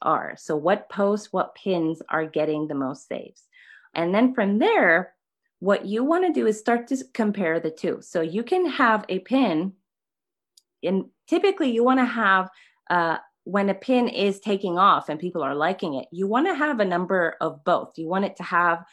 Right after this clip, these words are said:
some saves and link clicks as well.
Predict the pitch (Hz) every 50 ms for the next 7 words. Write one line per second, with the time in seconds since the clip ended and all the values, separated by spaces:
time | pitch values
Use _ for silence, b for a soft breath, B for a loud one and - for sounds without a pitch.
0 | b b b b _ - - 175 180 175 - - 165 160 190 202 196 180 - -
1 | 180 180 180 180 165 170 160 156 151 - - 139 139 - - - - 151 135 127
2 | 139 151 - - - - -